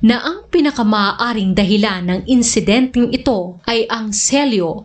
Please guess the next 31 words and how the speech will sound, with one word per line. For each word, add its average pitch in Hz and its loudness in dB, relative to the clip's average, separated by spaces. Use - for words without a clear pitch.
ng 262 2
right-hand 185 -2
windshield 190 0
na 262 4
nagbigay 226 0
daan 185 -2
para 226 -2
sa 214 -2
water 185 0
vapor 180 -2
na 294 4
naipon 262 2
sa 208 0
ibabang 233 0
gilid 185 0
ng 208 2
windshield. 185 0
Samantala, 220 -2
ang 220 -2
mga 196 0
crew 208 2
ng 185 2
Flight 202 -4
eight 302 0
six - -2
thirty-three 220 -2
ay 233 0
tinanghal 208 2
bilang 190 2
mga 220 4
bayani 262 0